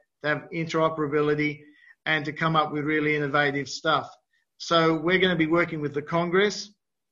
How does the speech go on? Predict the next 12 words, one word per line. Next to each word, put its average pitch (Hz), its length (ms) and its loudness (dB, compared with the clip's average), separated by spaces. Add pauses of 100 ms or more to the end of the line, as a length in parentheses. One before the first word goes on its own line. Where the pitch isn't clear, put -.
(200)
and 165 180 0
with 156 320 -6
the 143 80 -8
Department 160 460 0
of 143 80 -8
State, 160 540 -2
Department 156 440 -2
of 135 120 -8
Commerce, 151 400 -4
Department 160 500 -2
of 123 60 -10
Defense 151 480 -4